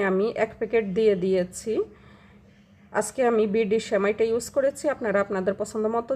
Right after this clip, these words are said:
যে কোনো লাচ্ছা সেমাই ইউজ করতে পারবেন। কতক্ষণ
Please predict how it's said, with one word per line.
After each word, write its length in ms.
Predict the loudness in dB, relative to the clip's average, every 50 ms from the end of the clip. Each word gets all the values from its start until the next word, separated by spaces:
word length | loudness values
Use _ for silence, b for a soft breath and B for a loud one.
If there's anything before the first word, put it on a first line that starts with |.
| 0 0
যে 100 | 0 0 0 0
কোনো 160 | 0 0 0 2
লাচ্ছা 300 | 2 0 0 -2 -6 -8 -8
সেমাই 260 | -4 -4 -2 -2 -2 -2
ইউজ 180 | -2 -4 -4 -6
করতে 260 | -8 -6 -4 -6 -4 -2
পারবেন। 300 | 0 -2 0 0 -2 -4 -4
কতক্ষণ 540 | -4 -2 -2 -2 -2 -2 -4 -6 -4 -2